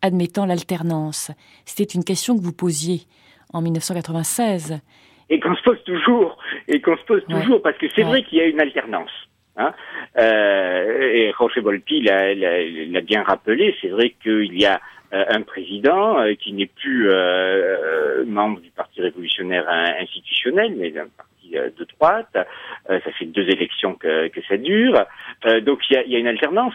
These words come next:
Speaker 2: mais c'est vrai que le prix, de toute façon, avant ces élections-là, contrôlait,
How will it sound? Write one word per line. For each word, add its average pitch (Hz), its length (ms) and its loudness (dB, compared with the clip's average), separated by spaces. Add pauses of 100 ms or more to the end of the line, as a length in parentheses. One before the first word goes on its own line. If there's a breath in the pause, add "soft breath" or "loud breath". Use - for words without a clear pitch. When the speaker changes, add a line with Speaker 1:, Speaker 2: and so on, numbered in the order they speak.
Speaker 2:
mais 135 280 4
c'est 151 220 2
vrai 180 240 2 (100)
que 143 60 -4
le 117 320 2
prix, - 300 -2
de 160 100 4
toute 123 120 -4
façon, - 300 0
avant 139 380 0
ces 120 60 -10
élections-là, 117 600 0
contrôlait, 127 680 2